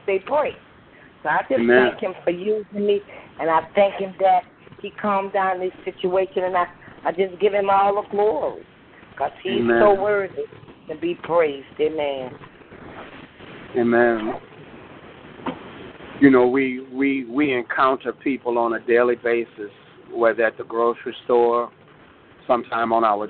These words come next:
Speaker 2: jobs, people in passing, even people on Sunday morning who have smiles on their faces.
Speaker 1: Yes.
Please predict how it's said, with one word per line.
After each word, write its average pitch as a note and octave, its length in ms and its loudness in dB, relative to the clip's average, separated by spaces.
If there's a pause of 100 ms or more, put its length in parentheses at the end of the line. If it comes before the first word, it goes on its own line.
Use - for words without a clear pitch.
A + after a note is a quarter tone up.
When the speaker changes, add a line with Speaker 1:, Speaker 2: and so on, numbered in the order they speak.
Speaker 2:
jobs, A#2 580 4 (360)
people C3 280 -4
in G2+ 120 -6 (100)
passing, A#2+ 640 0 (680)
even E3+ 280 2
people D3+ 320 -4
on C#3 160 0 (120)
Sunday C#3+ 240 0
morning C3+ 420 2
who C3 160 0
have B2 220 2 (100)
smiles C3 440 0
on A#2 140 -2
their A#2 140 -4
faces. A#2 320 0
Speaker 1:
Yes. A2 340 -4